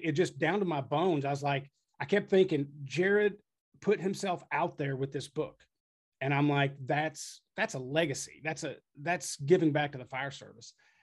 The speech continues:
And it hit my head. I was like, "I wanna do a podcast."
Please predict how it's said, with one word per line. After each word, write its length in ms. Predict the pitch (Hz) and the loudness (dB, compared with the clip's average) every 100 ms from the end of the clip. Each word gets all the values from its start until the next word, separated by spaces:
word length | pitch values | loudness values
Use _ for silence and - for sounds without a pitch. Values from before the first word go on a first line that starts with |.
| _ _ _ | _ _ _
And 400 | 170 175 175 165 - _ | 4 6 6 4 0 _
it 140 | 175 | 2
hit 220 | 143 202 | 6 4
my 160 | 185 190 | 4 -2
head. 280 | 170 214 180 | -2 -2 -2
I 80 | 147 | -2
was 140 | 139 | -2
like, 240 | 147 139 - | -2 -2 -4
"I 100 | 156 | 0
wanna 180 | 175 | 2
do 100 | 143 | 2
a 60 | 139 | -2
podcast." 560 | 139 156 - 127 110 | -2 -6 -6 -10 -10